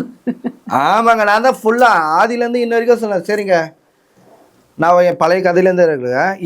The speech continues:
இப்போ நான் லேட்டஸ்டா வந்து வீடியோ கொடுத்துட்டு போனேன். என்னென்ன ஆயிடுச்சு? திருநங்கைக்குள்ள சண்டை நடக்கணும்னா நடந்ததா? பிரச்சனை வரும்னா,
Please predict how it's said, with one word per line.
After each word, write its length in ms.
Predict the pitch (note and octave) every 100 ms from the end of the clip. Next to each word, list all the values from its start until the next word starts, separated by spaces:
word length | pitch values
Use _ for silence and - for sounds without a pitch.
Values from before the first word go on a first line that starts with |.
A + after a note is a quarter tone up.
| F3+
இப்போ 220 | F3+ G3+
நான் 400 | F3 D#3 D3 C3+ C3+ -
லேட்டஸ்டா 360 | D#3 G3+ G#3 G#3+
வந்து 140 | F#3 F3+
வீடியோ 180 | E3+ E3 C3+
கொடுத்துட்டு 320 | B2+ C3 C3 A2+
போனேன். 240 | G#2 G2+ _ _ _ _ _ C#3
என்னென்ன 280 | E3 G#3+ F#3
ஆயிடுச்சு? 340 | C#3+ C3 - C#3+ C#3+ _ _ _
திருநங்கைக்குள்ள 520 | F3 F#3 F#3+ F3 D#3 D#3
சண்டை 220 | D#3 C#3+ D3+
நடக்கணும்னா 460 | C#3+ C#3 C#3 C3 C#3 B2+
நடந்ததா? 400 | A2 A2 G#2+ G#2+ G#2 G#2 _ _ _ _ _ _ _ _ _ -
பிரச்சனை 340 | B2 B2 F3+ E3+
வரும்னா, 400 | D3 C#3 A#2+ B2+